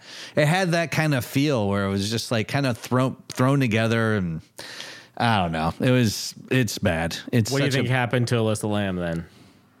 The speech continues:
Speaker 1: I, I think she just snapped. I think she had a mental breakdown and just
Speaker 2: Ended up in the water cooler or in the water tower?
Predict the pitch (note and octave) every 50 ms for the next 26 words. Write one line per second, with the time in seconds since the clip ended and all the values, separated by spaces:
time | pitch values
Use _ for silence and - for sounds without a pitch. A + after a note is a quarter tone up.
0 | _ _ _ _ _ _ _ _ - - - - - - - - - - - -
1 | - - - - - D3+ F3+ G#3 - - G3 F4+ - - - G#3+ D3+ D#3 C#3 -
2 | - - - A#2+ C3+ E3+ A#3 F3 - - - - - _ _ - B2 C3 D3+ F#3+
3 | E3+ - F3+ C#3 D3 C3+ B2+ A#2 A2+ A#2 B2+ B2 - D3+ C3 F#2 A2 A#2 D3 D3
4 | - A#2+ G#2 F#2+ F#2 F#2+ G#2 - - - - A#2 A2 A2 A2 A2 G#2 - A2+ A#2+
5 | A#2 A#2+ C3+ D3+ F3+ F#3 F#3+ F3 C#3+ A#2+ G#2 F#2+ G2 A2+ D#3+ F3+ G3+ G3+ - B3+
6 | A#3+ B3+ C4 C#4 C#4+ C4 - - D3 C3+ A#2+ G#2+ G2+ G#2 A2+ B2 C#3 E3 E3+ E3
7 | - - F#3+ G3 G3+ G#3 G#3+ G#3 -